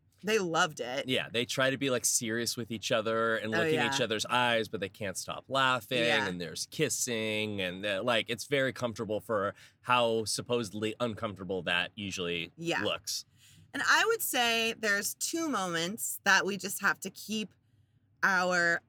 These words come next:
Speaker 1: eyes on that, like, I feel like each wedding, no matter how good it felt and looked, there's a couple things that make you go,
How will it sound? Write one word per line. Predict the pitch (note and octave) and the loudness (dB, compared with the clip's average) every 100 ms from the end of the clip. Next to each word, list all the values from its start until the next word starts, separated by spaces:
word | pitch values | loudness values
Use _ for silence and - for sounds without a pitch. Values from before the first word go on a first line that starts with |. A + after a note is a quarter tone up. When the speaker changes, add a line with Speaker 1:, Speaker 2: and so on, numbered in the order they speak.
| - | 2
Speaker 1:
eyes | F3+ F3+ F#3 E3+ | 4 6 4 -2
on | E3 E3 D#3 D#3+ D#3 E3 | -2 0 0 0 -4 -2
that, | F3 D3+ | 0 2
like, | E3 D3+ - _ _ - | 2 0 -2 _ _ -8
I | A#3 | -4
feel | - F4 | 0 2
like | G4 - | 0 0
each | C#4+ D4+ A3+ | -2 -2 -2
wedding, | A#3 G#3 D#3+ D3+ C#3 - | 2 2 2 -4 -10 -10
no | F#3 F3+ | -4 2
matter | F#3 F3+ | 2 2
how | F3 F3+ G3+ A3 | 2 4 4 2
good | G3 F#3 F3 | 0 2 0
it | D3+ - - | -4 -8 0
felt | F3+ F3 - | 2 2 -2
and | E3 D#3 C#3 | -4 -2 -2
looked, | C3 - - - | -4 -6 -16 -6
there's | E3 C#3+ | -2 -2
a | D3 | -4
couple | - B3+ B3+ A3+ | 0 0 2 2
things | G#3+ E3+ D3+ D3+ | 2 0 -2 -2
that | D3 | -2
make | E3+ D#3 | 0 -2
you | D#3 | 0
go, | D3 | -2